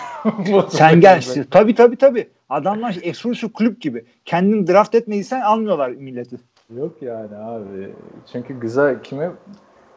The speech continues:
Speaker 1: E, Preston Smith'i bırakıyor değil mi? Bırakacak.
Speaker 2: Yani bırakmaları bekleniyor ama şimdilik Christian Kirksey ile şeyi bıraktılar. Rick Wagner'e. Bunlar birer sözleşmesi daha vardı.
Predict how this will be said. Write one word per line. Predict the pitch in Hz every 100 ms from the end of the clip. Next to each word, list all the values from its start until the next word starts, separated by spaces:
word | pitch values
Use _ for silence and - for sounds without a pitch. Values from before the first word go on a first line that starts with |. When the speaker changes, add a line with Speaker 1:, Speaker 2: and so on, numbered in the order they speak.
| -
Speaker 1:
E, | 64
Preston | - 127 117 156
Smith'i | 139 135 135 185
bırakıyor | 170 117 - 87
değil | 110
mi? | 165 90 - - - -
Bırakacak. | 180 170 - 78 -
Speaker 2:
Yani | 180 151 185 226 170 -
bırakmaları | 135 180 196 208 220 196
bekleniyor | 196 196 226 214
ama | 269
şimdilik | 247 214 208 208 -
Christian | 220 208 220
Kirksey | 202 214 202 208
ile | 208
şeyi | 196 202 165
bıraktılar. | 131 - 139 160
Rick | 147 135
Wagner'e. | 160 139 131 143 180
Bunlar | 147 147 147 135
birer | 147 143
sözleşmesi | - 143 135 131 131 143
daha | 135
vardı. | 113 123 185